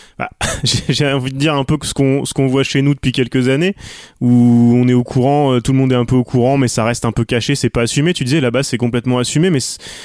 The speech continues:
là, les, les masques tombent un peu quand même, parce que, euh, Bill Gates et compagnie se, se retranchaient derrière la philanthropie jusqu'à il y a peu de temps.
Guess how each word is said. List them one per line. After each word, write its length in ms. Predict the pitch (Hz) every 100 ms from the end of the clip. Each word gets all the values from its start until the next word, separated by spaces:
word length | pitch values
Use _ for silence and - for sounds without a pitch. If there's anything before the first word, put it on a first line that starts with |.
| - _
là, 600 | - 131 131 131 131 143
les, 600 | 143 127 127 127 123 123
les 160 | 120 127
masques 320 | 131 127 127
tombent 200 | 127 123
un 80 | 123
peu 120 | -
quand 140 | 147
même, 220 | 175 185 135
parce 180 | 123
que, 100 | -
euh, 720 | 127 123 120 117 113 113 113
Bill 240 | 110 120 120
Gates 260 | 131 131 123
et 40 |
compagnie 460 | 123 113 120 131 131
se, 720 | - 113 110 107 107 110 110
se 160 | -
retranchaient 480 | 117 120 - 113 135
derrière 220 | 113 110
la 100 | 110
philanthropie 680 | 107 110 107 123 117 180 202
jusqu'à 300 | 120 - 113
il 40 | 107
y 20 |
a 60 |
peu 120 | - -
de 80 | -
temps. 180 | 160